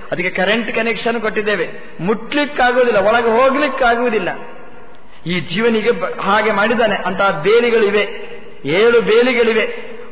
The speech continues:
ಒಳಗಿನಿಂದ ಲಿಂಗ ಶರೀರದ ಬೇಲಿ ಇದೆ, ಅದನ್ನು ದಾಟಿ ಯಾರಿಗೂ ಹೋಗ್ಲಿಕ್ಕಾಗುವುದಿಲ್ಲ. ಅನಾದಿ ಕಾಲದ ಇರತಕ್ಕ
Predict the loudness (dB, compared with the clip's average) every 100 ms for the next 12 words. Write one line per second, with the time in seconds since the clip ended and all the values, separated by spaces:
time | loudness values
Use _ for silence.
0 | -2 0 2 2 2 2 2 2 2 2
1 | 2 2 2 4 2 2 0 -2 -6 -12
2 | -10 -4 -2 0 0 2 2 2 2 2
3 | 4 2 2 -2 -2 -2 0 0 -2 -4
4 | -8 -10 -14 -14 -14 -14 -14 -14 -14 -14
5 | -12 -6 0 2 4 2 0 2 2 2
6 | 2 2 0 0